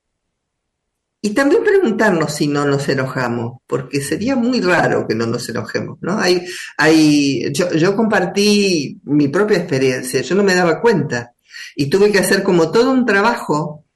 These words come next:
para empezar a darme cuenta de que había, porque, a ver, porque no lo expresaba, porque no me permitía una, una, una cosa, pero no me daba cuenta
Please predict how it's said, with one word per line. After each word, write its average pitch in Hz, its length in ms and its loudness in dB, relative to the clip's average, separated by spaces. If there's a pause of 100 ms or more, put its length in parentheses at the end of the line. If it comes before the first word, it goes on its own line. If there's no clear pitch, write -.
(240)
para 147 220 2
empezar 147 480 2
a 185 100 4
darme 160 420 2
cuenta 180 280 2
de 160 120 2
que 156 120 -2
había, 180 240 2 (320)
porque, 151 580 -2 (120)
a 139 100 0
ver, 135 280 -2 (460)
porque 135 260 -2
no 131 140 2
lo 131 120 2
expresaba, 147 1000 0
porque 131 280 -4
no 131 120 0
me 131 140 2
permitía 127 880 0
una, 123 340 -4
una, 113 520 -4 (340)
una 131 260 -2
cosa, 131 640 -4
pero 135 220 2
no 147 120 4
me 190 140 2
daba 202 340 0
cuenta 233 520 0